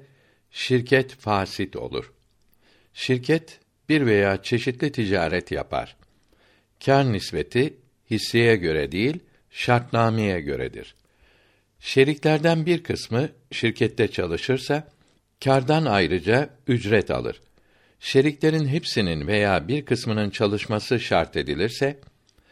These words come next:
sermayeler ve işleri müsavi olup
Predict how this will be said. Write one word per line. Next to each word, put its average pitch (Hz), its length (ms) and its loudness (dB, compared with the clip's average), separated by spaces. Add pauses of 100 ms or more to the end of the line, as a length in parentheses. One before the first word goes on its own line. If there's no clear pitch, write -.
(300)
sermayeler 127 960 2 (360)
ve 101 140 4
işleri 127 540 2
müsavi 107 640 0
olup 73 340 -2